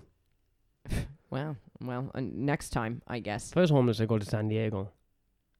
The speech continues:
Speaker 1: San Diego.
Speaker 2: Because it's fucking warm. I'd just be like, I would just wear just, like, tidy whities.
Speaker 1: <laughs> Okay.
Speaker 2: That's it, and I just walk around like that, just looking for beer.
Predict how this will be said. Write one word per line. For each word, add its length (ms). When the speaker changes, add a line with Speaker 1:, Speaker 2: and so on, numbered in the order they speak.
Speaker 1:
San 420
Diego. 880
Speaker 2:
Because 300
it's 140
fucking 420
warm. 500
I'd 100
just 100
be 120
like, 200
I 120
would 200
just 200
wear 420
just, 440
like, 180
tidy 240
whities. 540
Speaker 1:
<laughs> 40
Okay. 420
Speaker 2:
That's 180
it, 120
and 80
I 60
just 180
walk 240
around 140
like 120
that, 200
just 140
looking 440
for 100
beer. 320